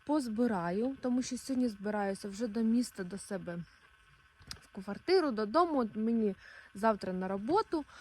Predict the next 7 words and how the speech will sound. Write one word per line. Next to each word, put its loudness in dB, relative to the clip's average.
а 2
сьогодні 4
завершую 2
всі 0
мої 4
садово-городні 2
справи. 0